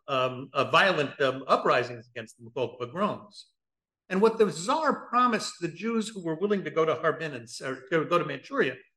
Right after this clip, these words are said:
and settle it was essentially freedom from some of these restrictions. So it was sort of, as they built the place, it was kind of Russia without pogroms. And, um, over the course of the next couple of decades,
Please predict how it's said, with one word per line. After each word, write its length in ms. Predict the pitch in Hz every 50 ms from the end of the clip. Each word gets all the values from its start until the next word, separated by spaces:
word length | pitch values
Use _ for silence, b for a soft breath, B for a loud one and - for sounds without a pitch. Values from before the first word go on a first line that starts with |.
| _ _ -
and 120 | 156 156
settle 380 | - - - 311 302 - 156 123
it 140 | 120 - - - - _ _ _
was 160 | 208 208 214 -
essentially 500 | - - - 302 285 - - 233 196 190
freedom 540 | - - - 226 233 226 226 175 156 143 - -
from 200 | 139 131 131 127
some 240 | - - 165 151
of 140 | 147 123 123
these 220 | 131 131 127 - -
restrictions. 840 | 120 113 117 - - 120 113 - - - 98 - _ - - - _ _ _ _ _ _ _ _ _ _ _ _ _ _ _ -
So 160 | - 214 214
it 60 | 208
was 220 | 220 214 - -
sort 220 | - 302 320 294 233
of, 180 | 202 175 - - - - - - _
as 220 | - 220 277 262 202
they 140 | 233 208 156
built 320 | - - 202 208 202 -
the 60 | 139
place, 300 | - - 135 135 135 -
it 80 | 180 165
was 140 | 175 160 -
kind 180 | - - 254
of 160 | 220 127 131
Russia 240 | 131 170 180 - 196
without 380 | 160 147 143 139 135 135 - -
pogroms. 680 | 131 120 117 123 120 117 107 - _ _ - - - _ _ _ _ _ _ _ _ _ _ -
And, 240 | 175 175 185 190 -
um, 320 | 170 175 175 180 190 180 -
over 220 | 196 233 233 294 269
the 100 | - -
course 380 | - - 226 208 214 208 -
of 120 | 202 160 165
the 60 | 170
next 380 | 165 170 185 180 - - -
couple 240 | - 170 165 190 180
of 160 | 175 165 -
decades, 580 | - 120 113 - - 117 110 113 113 - -